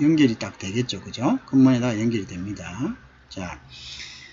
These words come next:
자, 그 다음에, 어, 보-, 그 다음에 이제 그 원래로대로 하면 어떻게 되겠습니까? 여기에 있는 핫선이, 그죠? 요 핫선이, 어, 요렇게 가서, 어, R선에다가 요렇게 연결이 돼야 되겠죠. 그죠? 연결이 돼야 되겠죠.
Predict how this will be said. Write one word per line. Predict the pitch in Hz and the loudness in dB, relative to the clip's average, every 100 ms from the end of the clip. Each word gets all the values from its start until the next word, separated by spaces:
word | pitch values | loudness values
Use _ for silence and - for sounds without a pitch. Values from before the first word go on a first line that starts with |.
| _ | _
자, | 180 175 | 2 6
그 | 185 | 10
다음에, | 294 302 262 233 170 143 123 | 10 12 12 10 8 6 4
어, | 135 135 131 127 120 - | 2 4 4 2 0 -4
보-, | 156 160 - | -2 -2 4
그 | 220 | 10
다음에 | 285 233 | 10 10
이제 | 180 165 156 151 139 | 10 8 8 4 2
그 | 147 139 | 4 8
원래로대로 | 175 196 214 180 151 143 | 10 10 10 8 8 8
하면 | 135 139 113 | 10 10 8
어떻게 | 117 123 | 4 2
되겠습니까? | 123 127 123 123 113 - 82 - - - - | 4 4 4 4 2 -4 -14 -16 -20 -20 -4
여기에 | 190 202 | 2 6
있는 | 190 196 | 8 6
핫선이, | 185 262 - 285 190 110 101 | 6 6 8 8 8 6 0
그죠? | 120 190 294 120 113 165 | 0 2 2 0 -4 -2
요 | |
핫선이, | 170 240 - 262 240 262 285 - - - _ - | 4 4 4 4 10 10 8 4 -20 -20 _ -6
어, | 120 131 | -2 2
요렇게 | 139 156 165 175 180 175 | 4 4 6 6 6 6
가서, | 147 139 160 | 6 6 4
어, | 117 110 135 202 110 104 | 2 2 0 0 -6 0
R선에다가 | 190 190 185 175 151 143 147 131 | 6 6 6 6 6 8 4 2
요렇게 | 117 120 131 131 | 0 0 2 6
연결이 | 185 160 113 | 6 6 6
돼야 | 185 170 | 6 6
되겠죠. | 107 92 - 90 | 4 -6 -10 -12
그죠? | 95 120 202 170 | -8 -4 -2 2
연결이 | 127 120 101 | 2 2 0
돼야 | 135 92 | -2 -2
되겠죠. | 87 92 - | -8 -14 -14